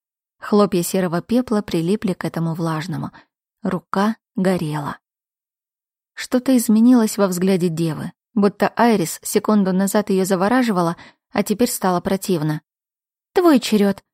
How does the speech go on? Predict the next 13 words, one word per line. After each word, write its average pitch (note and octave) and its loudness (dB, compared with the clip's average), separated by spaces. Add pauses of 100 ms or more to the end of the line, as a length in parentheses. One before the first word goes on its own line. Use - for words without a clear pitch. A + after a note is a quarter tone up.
(100)
проговорила F#3+ 2
Айрис F#3 0
на F#3 -2
полтона F#3 0
выше E3+ -4
обычного A3+ 2 (400)
и A#3+ 4
потянулась C4 6
за G#3 2
пачкой, A3+ 0
чтобы A3+ 0
достать F3+ -4
сигарету. E3 -4